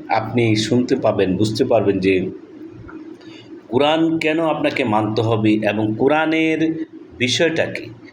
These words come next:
কোরআন যে আমাদের জীবন বিধান, আল্লাহ তাআলা পবিত্র কোরআনে বারবার বিভিন্ন জায়গায় উল্লেখ করেছেন। সেই জিনিসটা, সেই বিষয়গুলো আপনার কোরআন থেকেই এবং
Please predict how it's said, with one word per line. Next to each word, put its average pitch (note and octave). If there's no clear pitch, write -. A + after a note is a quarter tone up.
কোরআন D#3
যে E3
আমাদের D#3+
জীবন B2+
বিধান, B2
আল্লাহ B2
তাআলা D3+
পবিত্র A#2+
কোরআনে A2+
বারবার G#2+
বিভিন্ন A#2
জায়গায় A2
উল্লেখ F2+
করেছেন। -
সেই A#2+
জিনিসটা, B2+
সেই A2
বিষয়গুলো B2+
আপনার A2+
কোরআন C3
থেকেই D3
এবং G2+